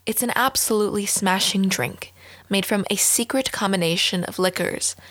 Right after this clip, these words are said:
Tasty, smooth, and innocent looking, but potent. The color of sunshine with the mystery of moonlight. The brass monkey. For men and women who don't just wait for things to happen."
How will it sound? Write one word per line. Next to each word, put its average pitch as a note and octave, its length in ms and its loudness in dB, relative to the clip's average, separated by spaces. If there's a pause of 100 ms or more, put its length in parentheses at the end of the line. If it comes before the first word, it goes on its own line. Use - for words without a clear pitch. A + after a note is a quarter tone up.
(360)
Tasty, A#3 600 2
smooth, F#3 500 2
and F#3 100 0
innocent - 440 0
looking, - 360 -4 (160)
but G#3 140 -2
potent. - 520 -4 (560)
The G#3+ 60 -4
color B3 380 2
of B3 140 0
sunshine E3+ 760 2
with F#3 140 -2
the F#3+ 80 -2
mystery G#3+ 480 2
of F3 120 2
moonlight. - 560 -2 (460)
The G3+ 100 -2
brass G#3+ 320 0
monkey. - 480 -4 (640)
For G#3+ 160 -2
men A3 240 2
and F#3+ 220 0
women F3+ 300 2
who - 300 -2
don't G#3+ 300 0
just F#3 320 0
wait F3 240 2
for - 160 -2
things - 320 -2
to - 80 -2
happen." E3+ 480 0